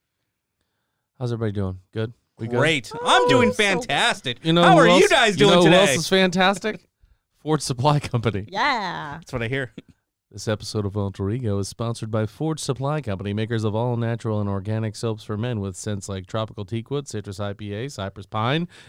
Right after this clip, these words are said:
Speaker 1: and many more. Visit the website at ford supply dot com to order online and use promo code Alter Ego to get ten percent off your order. Ford soap, real soap, no bull asterisks.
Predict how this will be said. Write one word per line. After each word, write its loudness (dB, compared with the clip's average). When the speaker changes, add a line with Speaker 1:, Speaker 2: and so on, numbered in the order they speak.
Speaker 1:
and -2
many 0
more. 6
Visit 0
the 2
website -2
at -6
ford -8
supply -8
dot -8
com -6
to -8
order -4
online -4
and -6
use -6
promo -6
code -6
Alter -6
Ego -2
to -4
get -6
ten -6
percent -8
off -6
your -6
order. -4
Ford -2
soap, 0
real 4
soap, 4
no 4
bull 2
asterisks. -2